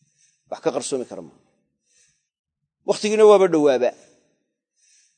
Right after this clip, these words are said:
Wakhti, waxa la odhan karo waxa weye wakhtigaa fogaayo wuu ilaaway iyo wax la mid ah. Maba ahaba.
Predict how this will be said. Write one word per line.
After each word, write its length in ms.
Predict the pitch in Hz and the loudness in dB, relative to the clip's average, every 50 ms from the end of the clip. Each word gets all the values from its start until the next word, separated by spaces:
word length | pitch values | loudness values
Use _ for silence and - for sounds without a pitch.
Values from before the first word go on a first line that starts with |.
| _ _ _ _ - | _ _ _ _ -20
Wakhti, 200 | 135 - - - | -18 -16 -14 -10
waxa 220 | - 151 - 165 | -10 -8 -4 0
la 80 | 156 151 | 0 2
odhan 160 | 156 165 185 | 2 2 0
karo 240 | 175 165 156 156 160 | 0 0 0 2 2
waxa 160 | 151 - 156 | 0 0 -2
weye 120 | 156 156 156 | -4 -2 -4
wakhtigaa 380 | 165 - - - 156 156 139 | -6 -8 -8 -6 -2 -2 -2
fogaayo 500 | 127 - 143 127 143 160 180 180 156 143 | -4 -4 -6 0 0 2 2 2 -2 -4
wuu 200 | 135 131 139 143 | -6 -8 -10 -12
ilaaway 480 | 110 120 120 120 117 117 123 139 180 220 | -12 -10 -8 -6 -6 -6 -4 -6 -8 -8
iyo 200 | 165 135 123 123 | -8 -10 -8 -8
wax 120 | 139 - - | -10 -10 -10
la 100 | 120 127 | -10 -10
mid 160 | 120 101 73 | -10 -10 -14
ah. 80 | 69 69 _ _ _ _ _ _ _ _ _ _ _ _ _ _ _ _ _ _ _ _ _ _ _ - | -16 -20 _ _ _ _ _ _ _ _ _ _ _ _ _ _ _ _ _ _ _ _ _ _ _ -10
Maba 180 | 123 123 127 87 | -6 -4 -4 -4
ahaba. 240 | 92 - 76 69 | -6 -8 -14 -18